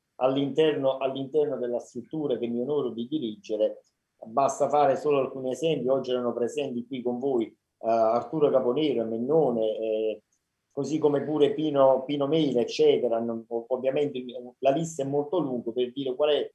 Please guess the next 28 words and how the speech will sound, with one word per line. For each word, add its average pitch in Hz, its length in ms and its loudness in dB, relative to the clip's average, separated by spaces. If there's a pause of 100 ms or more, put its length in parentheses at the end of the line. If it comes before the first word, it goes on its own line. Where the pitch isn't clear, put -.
(680)
il 175 140 0
forte 185 380 2
impegno 135 520 -2
che 143 140 -2
mettiamo 127 760 -2
qu-, 139 260 -8
quotidianamente 123 800 -6
in 98 140 -20
campo. - 400 -16 (300)
È 156 180 6
ovvio 175 320 6
che 160 180 -2
questo 165 400 0
necessita, 135 840 -2 (360)
eh, 123 360 -2
necessita 143 840 2
risorse, 143 720 0
ma 170 220 0
prima 180 320 -2
delle 151 260 -4
risorse, 135 640 -6
quelle 147 220 -4
che 143 120 -4
dico 156 240 -2
io, 127 360 -4 (100)
necessita 160 680 0
di 131 100 -2
idee. 104 460 0